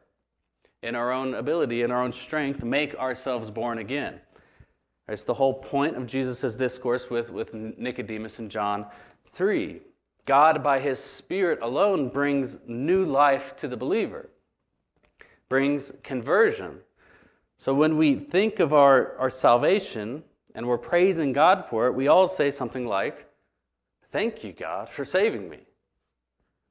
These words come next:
Right? We don't say, "Thank you, Ryan,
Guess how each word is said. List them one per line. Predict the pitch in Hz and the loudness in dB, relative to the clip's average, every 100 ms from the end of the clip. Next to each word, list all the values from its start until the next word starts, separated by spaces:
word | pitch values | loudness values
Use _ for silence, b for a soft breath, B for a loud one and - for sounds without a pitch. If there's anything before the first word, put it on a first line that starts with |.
| _ _ _ _ _ _ - | _ _ _ _ _ _ -10
Right? | 101 123 | -6 -6
We | 120 | -6
don't | 127 - | -6 -4
say, | 127 117 | -2 -2
"Thank | - 156 185 | -4 -4 -2
you, | 160 131 95 - | -2 -4 -4 -8
Ryan, | 104 113 123 143 175 | -2 0 0 -4 -8